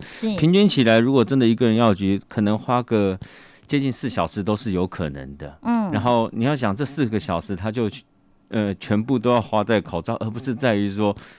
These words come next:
Speaker 2: 药品上面的调剂，
Speaker 1: 嗯。
Speaker 2: 对药师来讲是一个蛮大的压力。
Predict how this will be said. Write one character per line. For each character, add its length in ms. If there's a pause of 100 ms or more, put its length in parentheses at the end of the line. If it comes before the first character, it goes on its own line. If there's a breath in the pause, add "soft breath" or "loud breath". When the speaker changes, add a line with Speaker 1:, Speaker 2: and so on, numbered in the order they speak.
(200 loud breath)
Speaker 2:
药 140
品 160
上 160
面 180
的 140
调 260
剂， 260 (160)
Speaker 1:
嗯。 180
Speaker 2:
对 120
药 120
师 140
来 160
讲 180
是 140
一 40
个 100
蛮 260
大 180
的 120
压 200
力。 180